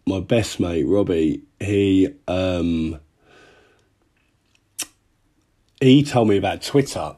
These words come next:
and he, and he knew what I was like. I can't, I, I used to make silly, like, YouTube videos, and I've always kind of been a little bit, a little bit eccentric in that kind of sense of things. Um,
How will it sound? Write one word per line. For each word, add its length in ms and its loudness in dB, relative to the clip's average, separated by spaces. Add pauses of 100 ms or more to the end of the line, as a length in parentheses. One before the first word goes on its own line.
and 200 -8
he, 340 -12
and 140 -6
he 100 -6
knew 260 0
what 120 -2
I 120 -2
was 260 -6
like. 340 0
I 120 -4
can't, 500 -4 (420)
I, 60 -4
I 40 -4 (600)
used 180 -8
to 80 -8
make 160 -8
silly, 400 -4
like, 300 -2 (240)
YouTube 500 2
videos, 540 0
and 80 0
I've 100 0
always 260 6
kind 240 2
of 120 -2
been 160 2
a 60 4
little 220 4
bit, 300 0 (960)
a 60 -2
little 240 4
bit 160 0
eccentric 680 -2
in 100 -2
that 180 -6
kind 220 -6
of 80 -8
sense 340 -6
of 80 -14
things. 560 -6 (200)
Um, 580 -2